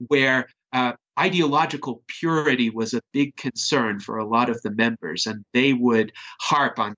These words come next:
very small differences in order essentially to assert their power and exclude people who didn't quite think like them. And this was in many ways a precursor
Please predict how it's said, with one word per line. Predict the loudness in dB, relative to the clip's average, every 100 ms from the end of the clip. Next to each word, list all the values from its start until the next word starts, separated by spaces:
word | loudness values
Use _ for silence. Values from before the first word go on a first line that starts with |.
| -6
very | -2 -2
small | -2 -4 -6 -4 -4 -4
differences | -6 -4 -8 -6 -6 -6 -6 -6 -10 -14 -6
in | 0 4
order | 4 4 4
essentially | 2 2 0 -2 -4 -6
to | -4 -2 -2
assert | 0 0 0
their | -2 -4 -2
power | 0 2 0
and | -4 -10 -18
exclude | -4 -2 -2
people | -4 -6 -6 -12 -10
who | -2
didn't | -2 -2 -6 -10 -20 -8
quite | -2 -2 -2
think | -2 -2 -2
like | -4 -4 -4
them. | -2 -2 -4 -14 -20 _ _ -4
And | -2 0
this | 0 2
was | 0
in | 0
many | 0 0 0
ways | 2 2 0 -4
a | -12 -12
precursor | -6 -6 -4 -2 -2 -4 -12